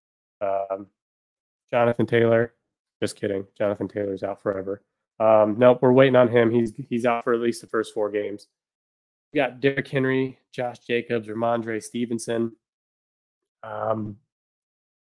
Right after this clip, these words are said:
Josh Jacobs lit it up last year, man. He broke slates left and right. Oh, let's see. Take a look here. Yeah,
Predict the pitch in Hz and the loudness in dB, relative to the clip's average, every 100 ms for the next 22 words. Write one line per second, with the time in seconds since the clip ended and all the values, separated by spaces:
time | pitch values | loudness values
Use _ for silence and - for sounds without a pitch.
0 | _ - 143 160 127 123 113 104 107 110 | _ -6 -4 0 0 2 2 2 2 4
1 | 101 98 98 104 92 - - 90 92 92 | 4 0 -2 -4 -4 -10 -14 -14 -16 -14
2 | 120 135 104 107 104 - - 104 101 - | -6 -6 0 2 2 0 2 2 2 -2
3 | 165 120 113 107 110 95 98 98 101 _ | -6 0 2 2 -4 -4 -4 -4 -8 _
4 | _ _ _ _ _ - 120 107 104 - | _ _ _ _ _ -8 -2 -2 -4 -12
5 | - 101 95 98 _ _ _ _ _ 101 | -20 -20 -20 -20 _ _ _ _ _ -18
6 | 101 101 101 110 101 98 _ _ _ _ | -14 -14 -12 -10 -8 -10 _ _ _ _
7 | _ - 104 | _ -6 -6